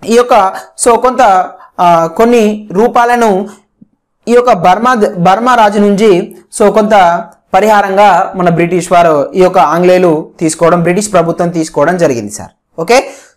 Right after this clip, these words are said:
so ఇదండి ఈ యొక్క లార్డ్ హాంబరెస్ట్ గురించి, అతని, అతని కాలంలో జరిగినటువంటి ముఖ్య సన్నివేశాల గురించి.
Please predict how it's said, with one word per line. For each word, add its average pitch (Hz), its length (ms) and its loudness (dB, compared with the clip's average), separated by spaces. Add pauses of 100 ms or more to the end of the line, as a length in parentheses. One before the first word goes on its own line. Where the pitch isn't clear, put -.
(140)
so 240 100 2
ఇదండి 226 720 -2
ఈ 208 40 2
యొక్క 220 160 0
లార్డ్ 196 420 2
హాంబరెస్ట్ 208 480 0
గురించి, 180 720 -2
అతని, 190 460 -2 (200)
అతని 190 200 -2
కాలంలో 202 380 2
జరిగినటువంటి 175 880 0
ముఖ్య 151 300 -4
సన్నివేశాల 139 600 -2
గురించి. 110 340 -8